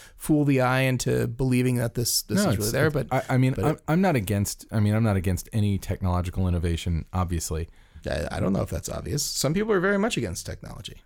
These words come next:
Speaker 1: or certain types of technology.
Speaker 2: Ho-, hopefully, if you know me,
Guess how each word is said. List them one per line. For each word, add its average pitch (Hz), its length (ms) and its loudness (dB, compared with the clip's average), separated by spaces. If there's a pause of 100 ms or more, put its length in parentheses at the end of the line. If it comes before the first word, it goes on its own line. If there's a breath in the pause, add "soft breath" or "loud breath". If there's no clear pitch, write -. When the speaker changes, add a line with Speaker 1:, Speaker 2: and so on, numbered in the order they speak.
(480)
Speaker 1:
or 120 220 -6 (180)
certain 101 300 -2
types 107 240 -4
of - 40 -12
technology. - 520 -12
Speaker 2:
Ho-, - 240 -2
hopefully, 135 360 2
if 107 120 0
you 113 60 2
know 104 160 2
me, 101 440 0